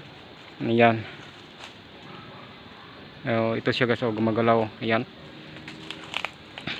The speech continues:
Ang nakapagtaka guys, bakit tumagas, tumagos siya dyan? Ayan.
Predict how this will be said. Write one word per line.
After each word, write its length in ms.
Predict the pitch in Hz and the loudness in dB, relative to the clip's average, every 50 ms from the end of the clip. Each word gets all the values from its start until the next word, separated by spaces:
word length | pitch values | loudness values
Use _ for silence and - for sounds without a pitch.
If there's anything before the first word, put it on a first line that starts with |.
| - - - - - - | -8 -8 -10 -10 -4 2
Ang 160 | - 156 147 | 6 6 8
nakapagtaka 560 | 147 - 151 - 151 - 165 151 - 165 156 139 | 8 6 4 4 6 4 6 10 10 10 10 10
guys, 240 | 139 131 127 120 - - - 139 | 10 8 8 6 4 0 2 2
bakit 240 | 143 - 170 - - - | 2 2 2 -2 0 2
tumagas, 360 | 147 131 139 131 135 135 127 - - - - - - - - - | 4 6 8 8 8 8 6 4 -4 -6 -4 -4 -4 -4 -2 4
tumagos 320 | 127 127 131 127 131 127 | 6 8 8 8 8 6
siya 120 | - 127 113 | 6 6 8
dyan? 220 | 131 135 131 127 120 - - - - - - - - - - - - - - - - - - - - - - - - - - - - - - - | 10 12 10 10 8 2 -6 -10 -12 -12 -12 -12 -12 -12 -12 -12 -12 -12 -12 -12 -12 -10 -10 -10 -10 -10 -10 -10 -10 -10 -10 -8 -8 -6 -2 0
Ayan. 240 | 127 120 113 110 | 2 2 2 2